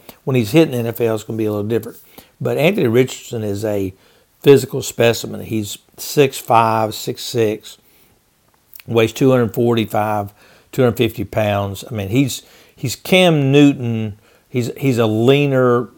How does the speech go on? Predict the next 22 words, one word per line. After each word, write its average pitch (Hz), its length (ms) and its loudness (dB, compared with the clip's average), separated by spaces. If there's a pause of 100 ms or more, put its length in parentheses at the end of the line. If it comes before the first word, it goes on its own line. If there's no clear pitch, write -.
more 120 420 0
muscular 117 680 0
Cam 107 400 -6
Newton. 104 320 -4
He's 110 220 -6
a 92 60 -6
big, 101 640 -4
big 101 260 -4
guy, 98 360 -6 (360)
and 110 240 -8
he's 101 220 -6
as 135 400 0
fast 113 400 -2
or 92 80 -10
faster 117 520 -2
than 95 220 -10
Cam 107 340 -8
Newton 110 300 -8
was. 95 320 -6 (300)
So 107 280 -4
he 214 360 0
could 101 380 -4